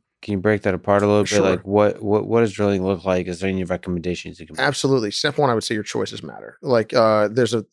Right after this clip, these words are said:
Speaker 2: I think, uh, the, one of the really important things that I think we should consider about jiu-jitsu is that there's a lot of junk in the system right now. It's like,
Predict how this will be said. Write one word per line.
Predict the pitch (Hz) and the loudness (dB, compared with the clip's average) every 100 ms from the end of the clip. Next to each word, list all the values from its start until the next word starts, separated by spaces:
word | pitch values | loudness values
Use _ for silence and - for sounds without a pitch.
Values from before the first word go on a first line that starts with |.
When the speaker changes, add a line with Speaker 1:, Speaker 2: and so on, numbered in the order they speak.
| - - | -10 0
Speaker 2:
I | 131 | 2
think, | - 170 139 | 2 0 0
uh, | 127 | 0
the, | 123 | 0
one | 117 143 | 2 4
of | |
the | 156 | 4
really | 127 127 | 4 4
important | 113 107 123 107 | 2 0 0 2
things | 113 107 | -2 2
that | 107 | 0
I | 104 | 2
think | 117 - | -2 -2
we | 113 | -2
should | 104 110 104 - | -2 -4 -6 -6
consider | 123 110 117 | -4 0 0
about | 110 107 | 2 2
jiu-jitsu | - 107 107 120 | 0 -2 0 -2
is | 107 | -2
that | - | -2
there's | 120 104 | -2 -2
a | |
lot | 101 101 | 0 -2
of | 98 | -2
junk | 104 98 | -4 -4
in | 95 | -6
the | 87 | -8
system | - 95 - 87 | -6 -8 -8 -10
right | 78 | -10
now. | 69 76 | -12 -8
It's | 85 101 - | -8 -8 -8
like, | 110 | -8